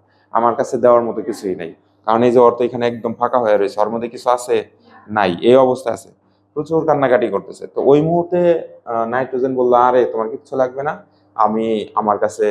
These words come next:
যথেষ্ট ধন সম্পদ আছে, কারণ মিনিমাম বন্ধন গঠন করতে দুইটা ইলেকট্রন লাগে, ওর সর্বশেষ শক্তি স্তরে এখনো দুইটা ইলেকট্রন আছে।"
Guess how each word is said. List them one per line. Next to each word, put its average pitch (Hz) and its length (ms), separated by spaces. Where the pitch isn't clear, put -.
যথেষ্ট 113 340
ধন 117 200
সম্পদ 123 340
আছে, 127 180
কারণ 110 160
মিনিমাম 139 380
বন্ধন 139 300
গঠন 131 240
করতে 131 220
দুইটা 131 240
ইলেকট্রন 135 300
লাগে, 131 240
ওর 107 120
সর্বশেষ 120 480
শক্তি 117 220
স্তরে 117 220
এখনো 113 260
দুইটা 104 220
ইলেকট্রন 98 340
আছে।" - 220